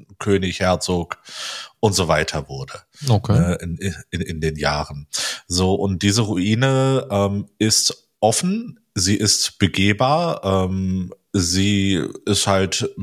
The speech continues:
Speaker 1: ne, wie, wie eine Ruine, äh, jetzt nicht im, äh, tadellosen Zustand, aber die Fotos, die ich gesehen habe, ne, ähm,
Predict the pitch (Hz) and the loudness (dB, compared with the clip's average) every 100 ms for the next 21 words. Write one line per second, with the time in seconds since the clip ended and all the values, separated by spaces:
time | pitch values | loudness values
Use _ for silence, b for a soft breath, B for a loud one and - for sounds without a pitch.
0 | 90 82 98 107 101 101 101 95 98 101 | -10 -2 0 2 0 0 0 0 2 2
1 | 92 98 104 104 101 B B B B - | 2 2 2 4 2 B B B B -4
2 | 101 95 95 95 98 98 - 104 98 - | 0 2 4 2 2 2 2 2 0 0
3 | 98 90 87 90 90 - 156 208 196 180 | 0 2 2 2 0 2 2 2 2 2
4 | 165 165 - 180 - - 143 139 143 - | 0 -2 0 0 0 2 2 2 -2 -4
5 | - 107 113 113 113 95 87 - 127 139 | -2 2 2 2 2 0 -2 2 2 2
6 | - 117 107 - 95 107 107 101 98 98 | 0 -2 -2 0 2 2 2 2 2 2
7 | 98 101 98 98 - 92 92 101 101 92 | 2 2 2 2 0 0 2 2 2 0
8 | 90 90 | 0 0